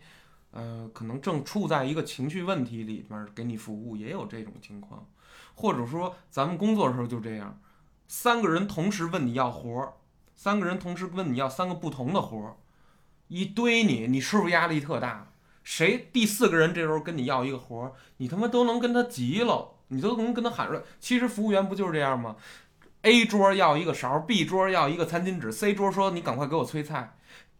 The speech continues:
等到第四个桌再说的时候，这服务员就，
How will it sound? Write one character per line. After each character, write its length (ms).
等 160
到 160
第 140
四 220
个 80
桌 340
再 200
说 240
的 100
时 160
候， 320
这 80
服 200
务 80
员 200
就， 240